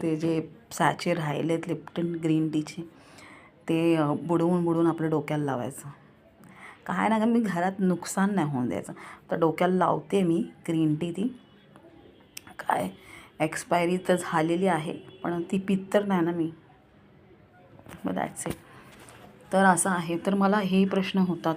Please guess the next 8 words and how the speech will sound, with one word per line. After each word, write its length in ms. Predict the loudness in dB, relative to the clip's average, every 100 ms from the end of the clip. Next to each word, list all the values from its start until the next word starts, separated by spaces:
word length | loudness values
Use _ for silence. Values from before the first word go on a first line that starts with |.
| -4
तुम्ही 180 | -4 -2
को-, 260 | -2 -4 -2
कोणी 180 | 0 0
सांगू 300 | -2 -2 -2
शकाल 340 | -6 -8 -8
का 140 | -8 -10 -12 -20 -20 -20 -20 -8
की, 360 | -2 -2 -2 -4
अ, 80 | -2